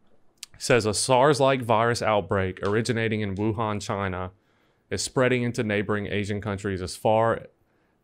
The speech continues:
afield as Australia, the U S, and Europe.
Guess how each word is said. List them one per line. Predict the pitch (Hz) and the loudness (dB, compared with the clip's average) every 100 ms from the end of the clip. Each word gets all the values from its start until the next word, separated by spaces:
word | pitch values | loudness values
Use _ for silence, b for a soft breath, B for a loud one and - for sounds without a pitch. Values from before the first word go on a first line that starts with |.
| _ - | _ -6
afield | - - 135 110 101 | -4 0 2 4 2
as | 101 104 | 0 0
Australia, | 92 - 131 127 123 123 | -2 -2 0 2 2 0
the | 107 98 | -2 -2
U | 107 110 | 0 2
S, | 107 104 - - | 2 0 -4 -6
and | 104 104 | -4 -4
Europe. | 98 98 92 - | -2 -2 -4 -8